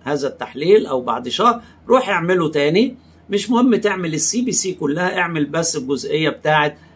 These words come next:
عد الدم الابيض والديفرنشال وتشوف هل هو الرقم ثابت ولا بيقل. ممكن اي سبب مؤقت، آه، رفعه وتلاقيه نزل تاني الى الطبيعي. واذا ثبت التحليل على هذا الوضع ساعتها بقى ايه؟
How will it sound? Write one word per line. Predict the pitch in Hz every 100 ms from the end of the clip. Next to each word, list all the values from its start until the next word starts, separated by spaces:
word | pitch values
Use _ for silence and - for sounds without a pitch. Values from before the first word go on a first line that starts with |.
| -
عد | 143 170 147
الدم | 131 165 165 143
الابيض | 131 156 208 233 214 170
والديفرنشال | 156 165 165 131 123 127 - 123 110 127 160
وتشوف | 208 - 185 -
هل | 180
هو | 165 165 165 160 - - -
الرقم | 131 156 165 143 117 104
ثابت | - 170 180 202 208
ولا | 285 202
بيقل. | 143 143 135 117 120
ممكن | 165 156 151
اي | - 160 156
سبب | - 160 190 202 - - -
مؤقت، | 143 170 160 175 - 208 220 -
آه، | - 139 139
رفعه | 160 165 131
وتلاقيه | 180 190 175 175 156
نزل | 151 143 143
تاني | - 143 139 -
الى | 127
الطبيعي. | 113 - 101 107 101 - - -
واذا | 156 208 254 220 214
ثبت | 208 202 185
التحليل | 165 - - 170 185
على | 147 143
هذا | 135 185 165
الوضع | 147 165 247 262 247
ساعتها | 214 185 190 196
بقى | 165 170 156
ايه؟ | 156 160